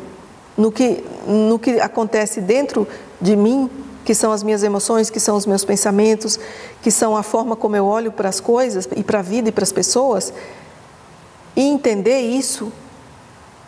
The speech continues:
aí, nesse, nesse campo interno, esse mesmo modus operandi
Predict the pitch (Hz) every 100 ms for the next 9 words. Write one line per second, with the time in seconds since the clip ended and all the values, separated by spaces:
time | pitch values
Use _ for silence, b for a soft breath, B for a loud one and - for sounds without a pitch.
0 | - - - - - 311 294 269 330 285
1 | 220 233 254 330 381 277 285 320 320 -
2 | 247 240 208 196 220 254 277 214 180 B
3 | B B B - - - - - 262 320
4 | - - 311 294 262 247 277 285 277 269
5 | 226 214 226 220 220 226 226 208 202 208
6 | 196